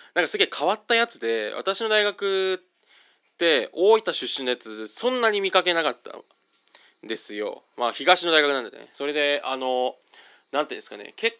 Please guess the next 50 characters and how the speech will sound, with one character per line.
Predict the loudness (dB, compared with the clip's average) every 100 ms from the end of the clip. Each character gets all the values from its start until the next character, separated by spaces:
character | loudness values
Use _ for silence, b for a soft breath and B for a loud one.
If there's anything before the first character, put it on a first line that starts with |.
| _ _
構、 | 0 2 2 0 -4 _
こ | -6 -2 -2 -4
う、 | _ _ _ -4
喋 | 0 2
り | 2
方 | 2 2
も、 | 2 2 2 0
「お、 | -2
な | -2
ん | -2
と |
か | -6
し | -2 -2
よ | -4
ん」 |
と | -8
か、 | -12 -12 -12 B B B
「な | -4
ん | -2
と | -4
か | -4
し | 0
よ | -2
ん」 | -2
と | -8
か、 | -8 -8 -10
あ | -12
の、 |
ふ | -6
ざ | -2 -2
け | -2
て、 | -8 -10 B B B B
あ | -16 -12
の、 | -12 -14 B B B -6
「俺 | -2 2
は | 2
ラ | 4 2
ー |
メ | 0
ン | -2
が | -4 -4
食 | -4
い | -4
て | -2 -2
え | 2
だ | 2 4 2 2
ー | 0
い」 | -4
と | -10
か、 | -16